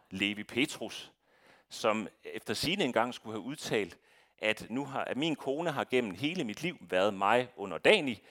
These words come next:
og jeg har befundet mig vel dermed,"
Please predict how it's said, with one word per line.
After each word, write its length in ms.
og 240
jeg 240
har 140
befundet 480
mig 340
vel 260
dermed," 380